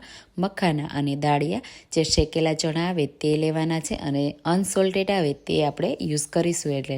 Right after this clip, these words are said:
લાડુ છે એકદમ સરસ પરફેક્ટ બનશે. અને મખાના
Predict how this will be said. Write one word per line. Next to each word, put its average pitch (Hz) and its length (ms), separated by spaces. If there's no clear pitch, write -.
લાડુ 151 260
છે 196 80
એકદમ 160 300
સરસ 143 360
પરફેક્ટ 147 480
બનશે. 175 320
અને 156 160
મખાના 151 520